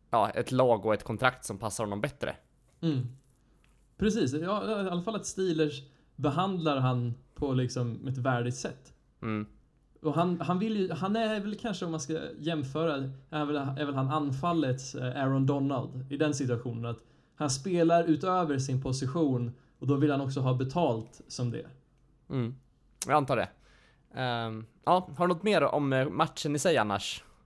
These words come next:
Speaker 2: Mm.
Speaker 1: Som du
Speaker 2: Eh,
Speaker 1: vill?
Speaker 2: lite spaning.
Speaker 1: Ja.
Speaker 2: Vi har ju sett att, så här, de, eh, om man tar Tom Brady till exempel, och i alla fall mycket av trenden på senare tid har ju varit att man ska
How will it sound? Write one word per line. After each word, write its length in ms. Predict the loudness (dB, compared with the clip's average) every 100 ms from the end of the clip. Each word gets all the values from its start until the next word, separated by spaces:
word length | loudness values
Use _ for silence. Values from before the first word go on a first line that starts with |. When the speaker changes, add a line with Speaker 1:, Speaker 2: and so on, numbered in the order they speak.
| _ 0
Speaker 2:
Mm. 280 | 2 4 0 -12 -20
Speaker 1:
Som 220 | -6 0
du 60 |
Speaker 2:
Eh, 80 | 2 4
Speaker 1:
vill? 80 | 2
Speaker 2:
lite 240 | 0 -2
spaning. 580 | -2 -2 0 0 0 -2 -6 _ _ _ _
Speaker 1:
Ja. 160 | -8 -4
Speaker 2:
Vi 280 | 0 2 4
har 120 | 4
ju 80 | 4
sett 360 | 0 -4 -4 -4
att, 200 | -4 -4
så 140 | -4
här, 200 | -4 -4
de, 460 | -4 -2 0 0 -2 -10 -20 _ _ _ _ _
eh, 160 | -8
om 120 | -4 -2
man 100 | -2
tar 160 | -2
Tom 240 | 0 0 0
Brady 300 | 2 2 0
till 180 | -2
exempel, 580 | -6 -2 -4 -2 -2 -2
och 300 | -2 -4 -6 _ _
i 100 | 0
alla 120 | 2
fall 140 | 4 2
mycket 260 | 2 2
av 40 | -2
trenden 580 | -2 0 2 2 2 0
på 80 |
senare 280 | 0 2 0
tid 180 | 0 0
har 80 | 2
ju 100 | 2
varit 320 | 0 -4 -4
att 160 | -6 -2
man 160 | -2
ska 320 | -2 0 0